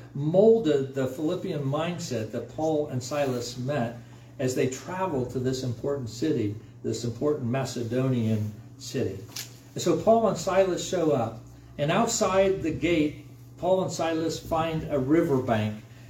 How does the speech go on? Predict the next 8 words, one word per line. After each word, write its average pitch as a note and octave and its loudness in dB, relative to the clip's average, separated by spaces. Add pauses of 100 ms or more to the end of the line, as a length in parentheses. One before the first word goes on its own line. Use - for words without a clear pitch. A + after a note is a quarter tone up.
(120)
where D3+ 4
there's C#3 4
women C3+ 2
who C#3+ 2 (200)
were C#3+ 4
hungering D3 4
to C#3 -6
know D#3+ 2